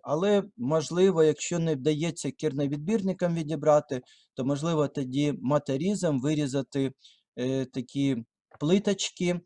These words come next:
і їх вже в лабораторії, е, порізати на кубики і таким чином провести випро-, приймальні випробування. А от,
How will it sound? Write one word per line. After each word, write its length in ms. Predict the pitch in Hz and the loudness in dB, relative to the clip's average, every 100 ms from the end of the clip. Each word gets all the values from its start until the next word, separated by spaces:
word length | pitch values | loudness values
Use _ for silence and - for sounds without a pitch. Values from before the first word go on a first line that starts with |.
| - _ _ - | -16 _ _ -6
і 140 | 127 | -4
їх 400 | 156 165 - - | -2 -4 -6 -16
вже 340 | 120 120 147 143 | -12 -2 2 2
в 200 | - 127 | 0 0
лабораторії, 1000 | 147 147 156 156 156 151 139 139 131 131 _ _ _ - - | 0 4 2 2 0 0 2 2 0 -2 _ _ _ -20 -10
е, 280 | 120 123 120 | -6 -6 -6
порізати 540 | - 143 156 143 - 131 | -4 -2 0 -2 -2 -2
на 140 | 135 | -2
кубики 600 | - 214 175 175 - 139 | -2 -4 -2 -4 -4 -4
і 40 | 131 | -2
таким 380 | 131 127 139 | -4 -4 -6
чином 480 | - 180 170 143 127 _ _ - | -4 -4 -2 -2 -4 _ _ -6
провести 440 | 131 131 135 165 | -2 -2 -4 -4
випро-, 360 | 147 151 - 143 _ | -2 -2 -4 -10 _
приймальні 540 | - 131 139 147 139 | -4 0 2 2 0
випробування. 1000 | 123 123 151 165 147 131 123 120 117 113 _ _ _ _ _ _ _ _ _ _ _ _ _ _ - - _ _ _ - | -2 -4 -2 0 0 0 0 0 -2 -6 _ _ _ _ _ _ _ _ _ _ _ _ _ _ -20 -20 _ _ _ -8
А 200 | 139 143 | -2 0
от, 380 | 131 135 135 | 0 -2 -2